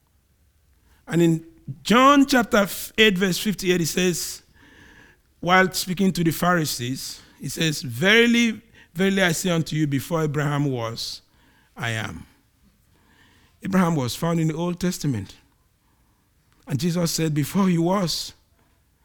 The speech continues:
I am." Now, what I want you to get out of this at this time is that the Jehovah of the Old Testament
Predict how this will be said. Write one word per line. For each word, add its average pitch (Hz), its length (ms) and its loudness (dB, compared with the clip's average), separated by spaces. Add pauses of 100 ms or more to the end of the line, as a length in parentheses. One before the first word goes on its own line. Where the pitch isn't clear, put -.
(140)
I 143 120 0
am." 190 340 2 (1300)
Now, 196 220 2
what 247 220 -6
I 233 80 4
want 285 280 2
you 269 60 0
to 208 120 -2
get 175 200 0
out 170 160 -2
of 127 180 -6
this - 400 -8 (200)
at 135 120 -6
this 143 200 -6
time 156 320 -2 (880)
is 151 160 -2
that 151 380 -2 (180)
the 143 160 0
Jehovah 185 460 0
of 175 140 0
the 156 100 -2
Old 147 260 -4
Testament 110 640 -10